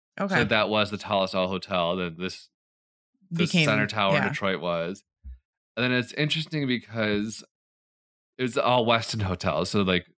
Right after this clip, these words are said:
Speaker 2: the Peachtree in Atlanta was a Westin, and then
Speaker 1: Mm-hmm.
Speaker 2: the original operators of the hotel and the Renaissance Center was Westin.
Speaker 1: Oh, I didn't know that.
Speaker 2: Yeah.
Speaker 1: 'Cause it's Marriott
Speaker 2: It's
Speaker 1: now?
Speaker 2: Marriott now,
Speaker 1: Yeah.
Speaker 2: yeah.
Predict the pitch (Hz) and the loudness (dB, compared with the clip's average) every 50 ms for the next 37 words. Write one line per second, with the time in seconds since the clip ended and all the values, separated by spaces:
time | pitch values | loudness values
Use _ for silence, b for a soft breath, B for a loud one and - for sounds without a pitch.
0 | _ _ _ 113 107 - 107 117 104 - - 117 110 104 104 104 101 - - 104 | _ _ _ -14 -12 -6 0 2 2 2 2 2 2 2 2 2 0 0 -2 -4
1 | 98 76 98 98 95 95 92 92 92 98 92 - 90 - - - - 95 90 87 | -4 -2 -2 -2 0 0 -2 -4 -4 -8 -10 -12 -12 -12 -12 -8 -4 -4 -4 -2
2 | 90 - 196 180 170 143 135 90 87 _ _ _ - 107 104 107 110 - - 113 | 0 2 4 4 4 2 2 -2 -6 _ _ _ -8 -4 -2 -2 -2 -2 -2 -4
3 | 110 - 90 101 101 - - 104 101 90 98 98 92 - 73 87 92 90 - 98 | -4 -2 -2 -4 -6 -4 -2 -2 -2 0 -2 -4 -4 -4 -4 -6 -6 -4 -4 -4
4 | 90 85 92 98 98 92 - - - 95 92 90 85 87 85 - _ 95 95 92 | -4 -2 -4 -6 -8 -8 -8 -6 -4 -2 -2 -2 -2 -4 -6 -8 _ -8 -6 -2
5 | 101 107 107 104 98 - 104 87 - - 92 87 80 82 87 95 92 80 76 - | -2 0 0 -2 -4 -6 -8 -12 -12 -12 -12 -10 -8 -8 -8 -6 -6 -6 -6 -8
6 | - - 85 80 80 80 80 - _ _ _ - - 233 262 269 285 262 165 151 | -8 -8 -8 -8 -8 -10 -16 -18 _ _ _ -2 0 2 2 2 2 2 2 0
7 | 139 131 127 131 139 147 - - - 175 - 117 120 123 117 107 92 82 76 214 | 0 2 2 2 2 2 -2 -4 -10 -14 -4 0 2 4 4 4 2 2 2 2
8 | 202 - 180 - - 190 185 196 214 240 254 269 285 277 - - - - - - | 2 0 -2 -2 0 2 2 2 2 2 0 -2 -4 -4 -6 -6 -4 0 2 4
9 | 120 113 110 98 - - 95 - 196 - 92 92 92 82 85 101 | 4 4 4 2 2 0 2 2 2 2 2 0 0 -2 -2 -6